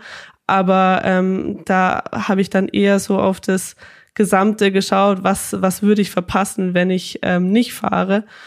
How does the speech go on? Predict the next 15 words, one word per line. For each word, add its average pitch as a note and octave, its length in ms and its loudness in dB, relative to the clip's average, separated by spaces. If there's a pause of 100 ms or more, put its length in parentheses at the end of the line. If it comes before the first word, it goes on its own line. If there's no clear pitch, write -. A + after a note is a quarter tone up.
(300)
Und, F#3 540 0
ähm, F3+ 720 0
hab F3+ 120 -6
da - 120 -2
eben F#3 200 0
abgewägt G3 640 -2
und, F3 400 -4
ähm, F3+ 360 -2
mich F3+ 180 -2
deswegen F#3 400 -4
auch F#3+ 120 -6
entschieden F#3+ 360 -4
zu - 120 -8
starten. F3 440 -2
Und, E3+ 180 -2